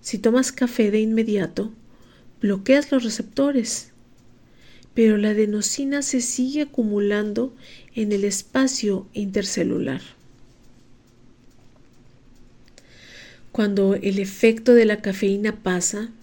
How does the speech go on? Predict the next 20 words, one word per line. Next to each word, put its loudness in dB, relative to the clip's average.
a -6
las -4
dos 4
o 0
tres -2
de 0
la -2
tarde, -4
toda 2
esa 2
adenosina -2
acumulada -4
golpea -2
los 2
receptores -2
de 0
golpe, 2
provocando 0
el -2
famoso -6